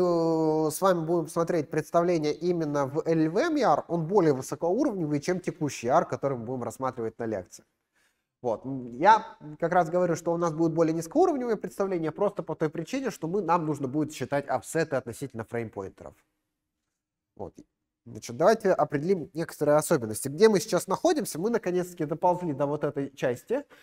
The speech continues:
когда мы выходим из фронтенда и начинаем работать как раз, э, с вами в промежуточное представление. Говорить с вами про промежуточное представление. А, так, что у нас с вами есть,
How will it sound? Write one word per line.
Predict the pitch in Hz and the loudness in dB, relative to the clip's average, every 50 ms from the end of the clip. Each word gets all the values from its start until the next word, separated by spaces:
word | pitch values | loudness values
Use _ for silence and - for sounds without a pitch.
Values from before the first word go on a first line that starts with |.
| _ _ - | _ _ -4
когда | - 175 190 190 180 | -2 0 2 2 2
мы | 175 175 | 2 0
выходим | 175 190 180 - 202 185 160 147 151 | -2 0 2 2 2 2 0 -4 -6
из | 147 | -6
фронтенда | - - 170 170 170 254 311 359 330 302 262 | -4 -2 -2 -2 -2 -4 -4 -4 -2 -2 -4
и | - - - 202 254 269 277 262 | -4 -6 -6 -6 -4 -4 -4 -4
начинаем | 208 185 170 - - 165 185 196 196 185 160 | -6 -6 -8 -6 -6 -4 -2 -2 -2 -2 -2
работать | 143 131 139 180 185 165 147 - | -2 0 0 -2 -2 -4 -8 -12
как | - 113 - | -12 -6 0
раз, | - 147 160 156 - - - | 2 2 2 2 -2 -6 -8
э, | 127 123 123 123 123 120 123 123 123 127 120 123 120 117 117 117 120 123 127 139 139 131 127 123 - _ - | -6 -6 -4 -4 -4 -4 -4 -4 -4 -4 -4 -4 -4 -4 -4 -4 -4 -4 -4 -4 -4 -4 -6 -8 -12 _ -4
с | 208 233 220 190 135 - 123 - | -2 0 0 0 -2 -6 -12 -4
вами | 135 143 165 170 165 156 147 139 135 127 117 113 | 0 0 2 2 0 -2 -2 -2 -2 -4 -4 -4
в | 147 180 185 170 180 180 - _ _ _ _ _ | -2 0 0 -2 -2 -8 -14 _ _ _ _ _
промежуточное | - 135 127 131 147 151 - - 135 120 | -4 -2 -2 -2 -2 -4 -4 -6 -10 -10
представление. | - - 110 - - 117 110 107 95 85 - - _ _ _ _ _ _ _ _ _ - | -8 -10 -10 -6 -6 -4 -4 -4 -6 -10 -12 -18 _ _ _ _ _ _ _ _ _ -8
Говорить | 117 117 120 139 139 - | -4 -4 -4 -4 -4 -6
с | |
вами | - 123 120 | -6 -8 -8
про | 110 - 135 135 | -4 -4 -4 -4
промежуточное | - - 113 107 101 120 113 - - 104 | -4 -6 -10 -10 -10 -14 -14 -14 -14 -16
представление. | 92 - 92 - - 101 104 87 80 - _ _ _ _ _ _ _ _ _ _ _ _ _ _ _ _ _ _ | -14 -14 -14 -10 -10 -10 -10 -10 -14 -20 _ _ _ _ _ _ _ _ _ _ _ _ _ _ _ _ _ _
А, | - 160 165 170 170 170 175 | 4 8 8 10 10 10 8
так, | 170 226 170 - - - | 8 6 6 6 4 0
что | - - 320 359 | 2 4 4 4
у | 339 | 6
нас | 285 - - | 4 2 2
с | - 240 | 2 2
вами | 247 247 226 214 | 2 2 2 0
есть, | 190 156 117 98 - - | 0 0 -2 -2 -4 -10